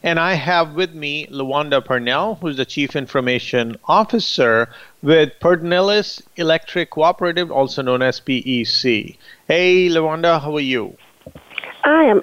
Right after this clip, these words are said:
Speaker 2: excellent, Sanjog.
Speaker 1: Awesome, awesome. And we have a leadership topic which so rightly fits you because you have paid your dues in this field and you've seen, I'm sure, your own leadership journey,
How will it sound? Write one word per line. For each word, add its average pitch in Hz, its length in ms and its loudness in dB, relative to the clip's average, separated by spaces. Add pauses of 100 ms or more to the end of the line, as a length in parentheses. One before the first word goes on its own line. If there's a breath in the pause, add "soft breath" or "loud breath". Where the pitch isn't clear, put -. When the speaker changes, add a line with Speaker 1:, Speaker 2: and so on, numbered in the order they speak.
Speaker 2:
excellent, - 560 0
Sanjog. 123 560 4 (760)
Speaker 1:
Awesome, 160 460 0
awesome. 135 520 -2
And 151 560 -2
we 180 340 -4
have 147 580 0 (360 loud breath)
a 160 80 2
leadership 185 580 2
topic 147 540 2
which 143 200 -4
so 185 600 0
rightly 156 840 0
fits - 540 -4
you 120 300 0
because 127 460 0
you 135 140 2
have 123 260 0
paid 143 240 0
your 120 160 4
dues 156 360 2
in 120 160 2
this 113 160 0
field 123 480 2
and 120 180 0
you've 113 160 -4
seen, 120 680 -2 (600 loud breath)
I'm 147 180 0
sure, 131 540 4
your 127 240 2
own 147 220 2
leadership 151 520 0
journey, 147 500 -2